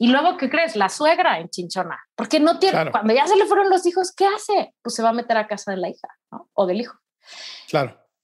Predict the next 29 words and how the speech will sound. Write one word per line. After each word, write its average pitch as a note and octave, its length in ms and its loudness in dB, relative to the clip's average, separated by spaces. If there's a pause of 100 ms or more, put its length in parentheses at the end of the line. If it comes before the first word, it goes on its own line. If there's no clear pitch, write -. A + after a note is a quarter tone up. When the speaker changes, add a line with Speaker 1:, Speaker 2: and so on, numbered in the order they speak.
(200)
Speaker 1:
Entonces, E4+ 560 2 (540)
este G4+ 420 0
tema E4 320 2
de C#4 320 0
que C4 100 -2
nuestros B3+ 520 0
hijos D4+ 360 -2 (280)
es, B3 280 -4 (200)
o A3 80 0
sea, A3+ 260 0 (400)
lleguen D#4 540 2
al D4 120 0
estándar B3+ 540 -2
de B3+ 140 -2
calidad G#3 540 0
del, G3 500 0
estándar G#3+ 400 -4
de G#3 120 0
calidad F#3 560 0
del F3+ 400 0
tren F#3+ 260 0
del G3 200 0
mame F#3 280 -4
mundial F3 380 -4
que F3+ 120 -6
no F3 180 -10
sé F#3+ 140 -12
quién F3+ 180 -6
inventó, G3 520 -2